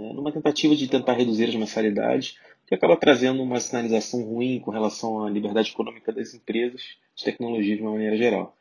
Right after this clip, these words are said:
E seguindo o gancho para a Ásia, as bolsas por lá fecharam um dia com quedas fortes, dado todo esse cenário que eu comentei, e o índice Hang Seng de Hong Kong fechou com queda de quatro vírgula três por cento, o índice Shenzhen perdeu dois vírgula sessenta e cinco por cento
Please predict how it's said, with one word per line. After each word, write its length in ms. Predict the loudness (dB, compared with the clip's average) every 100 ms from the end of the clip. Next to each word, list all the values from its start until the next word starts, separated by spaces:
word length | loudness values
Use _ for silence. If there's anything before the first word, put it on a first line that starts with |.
| _ _ _ _ _ _ _ -6
E 100 | -6
seguindo 280 | -2 0 2
o 40 |
gancho 240 | 0 -2 0
para 140 | 4
a 140 | 6 6
Ásia, 200 | 4 2
as 100 | 2
bolsas 280 | -2 -4
por 140 | -2 4
lá 120 | 4
fecharam 500 | 2 -2 2 2 2
um 60 | 0
dia 300 | 2 0 -2
com 100 | -2
quedas 300 | -2 -2 -2
fortes, 400 | 2 2 2 0
dado 180 | -2
todo 180 | -2 -4
esse 120 | -4
cenário 360 | -6 -6 -6 -6
que 80 | -10
eu 40 |
comentei, 580 | -10 -8 -8 -2 -2 -2 _ _ _ _ _ 0
e 220 | 4 4
o 100 | 2
índice 320 | -2 -2 0
Hang 240 | 0 -2
Seng 280 | -4 -4 -2
de 80 | -4
Hong 160 | -4 -2
Kong 260 | -2 0
fechou 360 | -2 -2 -2 -4
com 100 | -2
queda 280 | 0 0 0
de 80 |
quatro 240 | -2 -4 -4
vírgula 300 | -4 -2 -2
três 240 | -2 -6
por 160 | -6 -12
cento, 480 | -6 -4 -4 -8 _ -10
o 100 | -6
índice 180 | -6 -6
Shenzhen 560 | -4 -4 -4 -6 -8
perdeu 260 | -4 -2 0
dois 200 | 0 -2
vírgula 280 | 0 0 0
sessenta 420 | -4 -12 -8 -6
e 40 | -8
cinco 260 | -10 -12 -12
por 140 | -12
cento 340 | -8 -8 -8